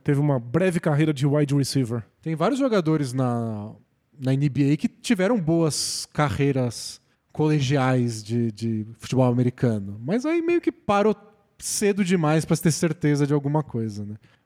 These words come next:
Speaker 2: O cara não foi até o fim, nas duas.
Speaker 1: Foi a primeira escolha da Liga de Lacrosse.
Speaker 2: É. Então, é uma história muito legal.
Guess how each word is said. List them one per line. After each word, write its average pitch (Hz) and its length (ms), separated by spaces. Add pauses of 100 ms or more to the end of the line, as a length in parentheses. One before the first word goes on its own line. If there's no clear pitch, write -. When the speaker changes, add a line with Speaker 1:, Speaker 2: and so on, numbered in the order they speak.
Speaker 2:
O - 60
cara 170 180
não 226 140
foi 185 160
até 180 140
o 226 60
fim, 190 360 (540)
nas 131 280
duas. 139 420
Speaker 1:
Foi 220 100
a - 20
primeira 196 340
escolha 220 760
da 170 160
Liga 170 300
de 156 80
Lacrosse. 127 760
Speaker 2:
É. 104 120 (320)
Então, 107 280
é 120 40
uma 120 260
história 127 340
muito 123 400
legal. 120 380